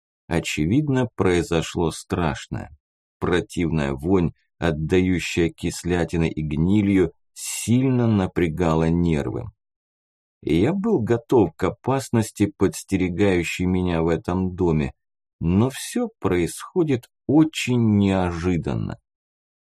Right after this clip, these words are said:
В вашей жизни в таких ситуациях зависит от наработанных месяцами реакций. Когда я увидел нечто, то растерялся,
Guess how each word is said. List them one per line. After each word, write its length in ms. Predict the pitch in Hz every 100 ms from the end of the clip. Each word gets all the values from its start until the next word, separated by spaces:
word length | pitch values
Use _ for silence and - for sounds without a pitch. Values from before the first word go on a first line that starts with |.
| _ _ _ _ -
В 160 | 90
вашей 360 | 143 202 165 143
жизни 440 | 139 175 147 131
в 100 | 113
таких 380 | - 107 - 110
ситуациях 880 | - 101 - 147 - - 156 147 -
зависит 680 | 107 95 98 127 170 147 143 -
от 220 | 98 -
наработанных 920 | 95 85 82 82 123 135 123 113 101
месяцами 840 | 87 95 85 90 82 - 90 85 85
реакций. 680 | 85 87 71 - - - - _ _ _ _ -
Когда 360 | 90 78 78
я 240 | 90 92 87
увидел 500 | 85 87 82 87 80 -
нечто, 880 | 80 82 82 101 120 - - 80 - _ _ _ -
то 240 | 101 - -
растерялся, 1040 | 85 98 - - 147 110 80 - -